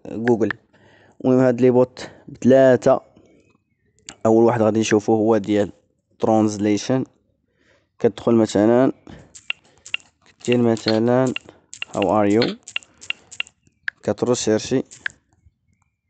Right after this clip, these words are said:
كيطلع لك جميع اللغات، يعني باش من لغه انت اصلا بغيتي ت-، ت-، ت-،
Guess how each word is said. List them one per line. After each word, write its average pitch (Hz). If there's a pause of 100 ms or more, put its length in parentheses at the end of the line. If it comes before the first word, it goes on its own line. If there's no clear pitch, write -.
(800)
كيطلع 113
لك 110
جميع 120
اللغات، 107
يعني 117
باش 127
من 117
لغه 120
انت 120
اصلا 135
بغيتي 135
ت-، -
ت-، -
ت-، 117